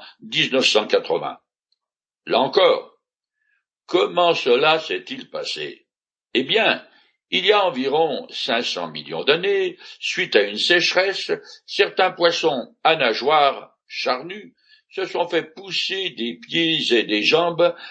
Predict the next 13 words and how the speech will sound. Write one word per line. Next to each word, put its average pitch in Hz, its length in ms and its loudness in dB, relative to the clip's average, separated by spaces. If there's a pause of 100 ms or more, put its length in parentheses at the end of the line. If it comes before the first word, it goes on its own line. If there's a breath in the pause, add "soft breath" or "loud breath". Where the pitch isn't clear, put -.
(160 loud breath)
afin 180 320 2
de 147 100 -4
se 131 160 -6
mouvoir 151 760 2
sur 117 180 -6
la 110 100 2
terre 110 220 -2
ferme 147 480 0 (640 loud breath)
et 143 260 4
ont 160 240 -6
ainsi 175 580 -8 (460)
donné 160 320 -2
naissance 156 560 -2